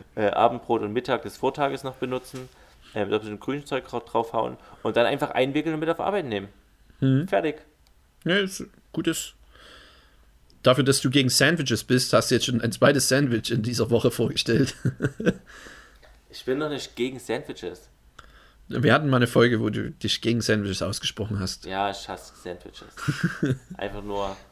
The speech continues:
Speaker 1: ich mag belegte Brote, aber der Sandwich-Hype, es gibt auch im Internet eine Diskussion, äh, was war denn das, ob Taco ein Sandwich ist, glaub ich, oder ein Wrap, ob es Wrap ein Sandwich. Und da gibt's Leute, die sagen ja,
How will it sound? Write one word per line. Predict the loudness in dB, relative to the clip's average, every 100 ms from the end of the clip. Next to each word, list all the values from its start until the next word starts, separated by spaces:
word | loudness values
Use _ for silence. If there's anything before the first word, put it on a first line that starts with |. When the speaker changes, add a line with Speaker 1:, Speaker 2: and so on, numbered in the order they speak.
| _ -20
Speaker 1:
ich | -6
mag | 0 0 0
belegte | -4 -4 -8 -12
Brote, | -10 -6 -4 -4 -6 -12 -20 -20 -20 _ _ -20 -20 _
aber | -8 -6
der | -4 -6
Sandwich-Hype, | -4 -6 -8 -6 -4 -4
es | -2
gibt | -2 -2
auch | -4
im | -6
Internet | -6 -6 -4
eine | -6 -6
Diskussion, | -10 -12 -8 -4 -4 -6 -16 -20 -16
äh, | -12 -12
was | -8
war | -8
denn | -8
das, | -8 -8
ob | -12 -6
Taco | -4 -2 -6
ein | -8 -14
Sandwich | -6 -6 -6 -12 -12
ist, | -12 -8
glaub | -8 -8
ich, | -10 -16 _ _
oder | -14 -12
ein | -2
Wrap, | 0 -2 -6 -20 -20 -20 _
ob | -16 -14
es | -14 -2
Wrap | -2 -2
ein | -6
Sandwich. | -4 -4 -6 -10 -10
Und | -8
da | -8
gibt's | -6 -6
Leute, | -6
die |
sagen | -6 -8 -6
ja, | -4 -4 -4